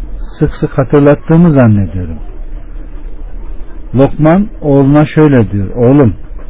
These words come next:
sakın bidatçıların meclisine gitme. Çünkü," diyor, "ilmin varsa dinlenmez.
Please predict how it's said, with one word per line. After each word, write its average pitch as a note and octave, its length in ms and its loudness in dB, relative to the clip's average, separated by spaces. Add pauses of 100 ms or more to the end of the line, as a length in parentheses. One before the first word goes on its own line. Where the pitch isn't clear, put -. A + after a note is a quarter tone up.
(300)
sakın C3 540 0
bidatçıların G#2+ 760 0 (300)
meclisine G#2+ 600 0
gitme. A#2 520 -2 (1400)
Çünkü," E3+ 380 2
diyor, A#2 180 2
"ilmin C#3+ 540 4
varsa F#3+ 360 2
dinlenmez. C#3 920 4